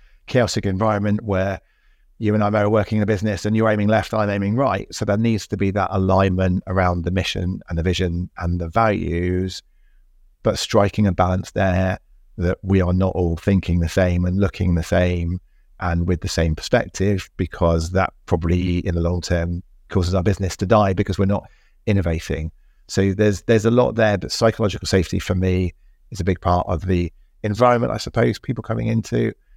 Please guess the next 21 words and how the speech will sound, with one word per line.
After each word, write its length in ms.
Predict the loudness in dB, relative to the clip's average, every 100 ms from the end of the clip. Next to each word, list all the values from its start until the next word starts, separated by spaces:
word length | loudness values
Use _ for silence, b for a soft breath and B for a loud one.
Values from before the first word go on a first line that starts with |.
| _ _ _ _ _
If 140 | -4 0
I 200 | 0 -2 _ _ _ -6
took 160 | -4
a 40 | -2
step 220 | -2 2
back 320 | 2 0 -2
and 320 | -2 0 -4 -8 _ _ -20 -4
looked 340 | 0 0 0 -4
at 180 | -4 -4
a 60 | -2
lot 120 | 0
of 40 | 0
the 80 |
conversations 500 | 0 0 0 0 0
we're 160 | 2 2
involved 440 | 2 0 0 0
in 280 | -2 0 -2
where 140 | -2 -2
someone 260 | -2 -4
says, 360 | -2 -2 -2 -6 _ -20 -2
"Right, 260 | 2 2